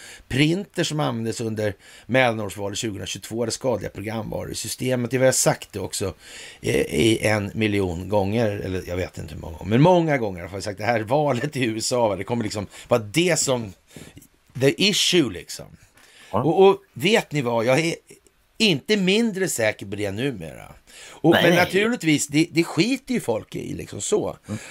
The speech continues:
Speaker 1: Så för att få lite, liksom, så här, äh, push i anrättningen, va, så måste vi ha lite sådär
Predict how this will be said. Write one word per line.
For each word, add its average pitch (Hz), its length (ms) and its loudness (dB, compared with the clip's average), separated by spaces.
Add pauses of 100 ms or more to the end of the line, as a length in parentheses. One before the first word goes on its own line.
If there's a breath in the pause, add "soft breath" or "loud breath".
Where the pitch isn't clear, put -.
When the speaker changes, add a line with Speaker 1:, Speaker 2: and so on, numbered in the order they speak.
Speaker 1:
Så 156 280 6
för 160 220 0
att 160 100 4
få 185 200 6
lite, 214 300 0
liksom, 135 460 0
så - 160 -4
här, 107 460 2
äh, 95 60 -8 (920 loud breath)
push - 520 2
i 123 280 -8 (1080 soft breath)
anrättningen, 98 720 -2
va, 62 80 -8
så 135 140 -6
måste 135 280 -2
vi 143 80 0
ha 113 300 2
lite 107 320 -4
sådär 95 280 -4